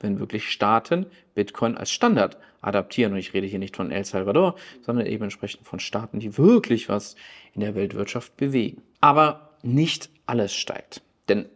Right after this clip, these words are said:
Aktien können crashen und das eben entsprechend auch massiv. Warum? Weil das gesamte Aktienmarktsystem auf billigem Geld basiert. Wenn also die Zinsen massiv steigen,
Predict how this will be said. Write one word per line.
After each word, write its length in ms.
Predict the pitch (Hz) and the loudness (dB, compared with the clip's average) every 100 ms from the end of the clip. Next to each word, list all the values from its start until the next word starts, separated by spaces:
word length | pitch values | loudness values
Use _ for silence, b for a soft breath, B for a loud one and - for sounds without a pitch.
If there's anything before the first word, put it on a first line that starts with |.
| _ - | _ -8
Aktien 280 | - 131 | -4 -2
können 220 | 120 120 113 | 0 -2 0
crashen 480 | 110 104 - 113 - | 0 0 -4 -10 -10
und 220 | - 120 101 | -6 -4 -4
das 240 | - - | -8 -12
eben 120 | - 113 | -10 -10
entsprechend 440 | - 95 - - | -8 -10 -10 -10
auch 200 | 101 - | -12 -10
massiv. 440 | - - - - - | -12 -6 -8 -8 -12
Warum? 400 | 113 107 139 240 - B B B B B B _ | -4 2 2 2 -6 B B B B B B _
Weil 280 | 107 107 107 | -8 -4 -2
das 340 | 104 98 - | -2 -2 -10
gesamte 800 | - 104 101 131 262 269 240 - | -6 -6 -2 0 0 -2 -6 -4
Aktienmarktsystem 920 | 180 - - 143 139 139 - - 104 - | -8 -8 -2 0 0 -2 -6 -4 -4 0
auf 260 | 127 - - | -2 -2 -14
billigem 680 | - 147 202 190 202 208 180 | -4 0 0 2 0 0 -4
Geld 320 | - 104 101 - | 0 0 2 2
basiert. 380 | 139 160 - - | 2 4 4 4
Wenn 140 | 127 | 2
also 240 | 135 131 | 2 0
die 160 | 127 123 | -2 0
Zinsen 340 | - 214 143 | 4 4 4
massiv 380 | 110 117 - 95 | 2 2 -2 -4
steigen, 460 | - - 175 127 | -2 0 0 0